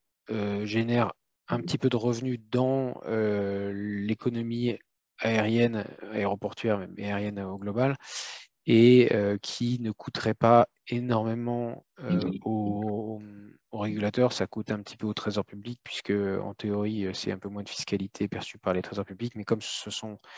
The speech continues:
Speaker 1: généralement des transactions induites qui sinon n'auraient pas lieu, euh, l'impact économique pour les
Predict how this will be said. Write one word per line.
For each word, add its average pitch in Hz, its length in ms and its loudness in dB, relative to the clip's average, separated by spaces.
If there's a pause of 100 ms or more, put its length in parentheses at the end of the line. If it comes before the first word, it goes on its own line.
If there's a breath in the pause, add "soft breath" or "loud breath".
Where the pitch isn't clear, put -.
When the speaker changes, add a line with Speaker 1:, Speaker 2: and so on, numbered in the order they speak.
(300 loud breath)
Speaker 1:
généralement 107 380 -2
des 104 80 -2
transactions - 640 -4
induites 110 460 -6 (260)
qui - 120 -8
sinon 107 300 -6
n'auraient 95 180 -2
pas 95 140 -6
lieu, 110 300 0 (560 loud breath)
euh, 95 200 0
l'impact 104 380 -2
économique 104 480 -6
pour 98 160 -6
les 92 500 -4